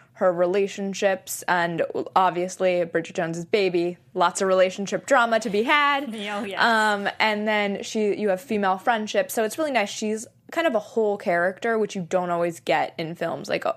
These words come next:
Speaker 1: a woman who you're seeing kind of all the aspects of her life, her family life, all of that.
Speaker 2: Mm-hmm. And I think the great thing about this character is that, yes, we've seen her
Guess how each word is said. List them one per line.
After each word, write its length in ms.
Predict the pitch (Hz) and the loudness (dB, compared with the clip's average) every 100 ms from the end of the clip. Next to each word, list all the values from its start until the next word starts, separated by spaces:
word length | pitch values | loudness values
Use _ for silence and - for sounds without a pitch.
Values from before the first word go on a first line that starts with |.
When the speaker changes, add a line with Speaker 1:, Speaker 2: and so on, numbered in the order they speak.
| - | -2
Speaker 1:
a 80 | 190 | -2
woman 320 | 185 180 175 | 0 -2 -4
who 400 | 180 185 170 165 - - | -6 -2 -2 -4 -10 -8
you're 80 | 214 | -4
seeing 280 | 214 196 180 | -2 -4 -4
kind 240 | 202 165 | -6 -6
of 100 | - _ _ - | -8 _ _ 0
all 160 | 190 175 | 2 2
the 200 | 165 160 | 0 -2
aspects 460 | 160 - 180 - | -4 -4 -6 -4
of 100 | - | -6
her 100 | 185 | -4
life, 160 | 156 - | -2 -4
her 100 | 185 | -6
family 460 | - 156 160 160 | -4 -4 -4 -4
life, 320 | 156 147 - - | -2 -2 -6 -8
all 140 | - | -8
of 160 | - - | -10 -18
that. 160 | - _ - | -20 _ -8
Speaker 2:
Mm-hmm. 320 | 226 247 294 - - - - | -4 -4 -4 -12 -20 -20 -8
And 140 | 254 | -6
I 160 | 226 240 | -4 -4
think 200 | 320 277 | -4 -6
the 60 | |
great 220 | 208 185 180 | -6 -6 -6
thing 140 | 180 | -12
about 220 | 170 160 | -14 -14
this 140 | - - | -16 -14
character 640 | 190 190 180 160 156 156 _ _ _ _ | -10 -10 -12 -16 -16 -18 _ _ _ _
is 80 | 214 | -10
that, 340 | 196 196 170 - | -2 -2 -4 -10
yes, 360 | 196 185 202 - | -12 -6 -6 -6
we've 140 | 214 - | -10 -8
seen 300 | - 220 196 | -6 -4 -4
her 420 | 202 196 190 | -4 -4 -4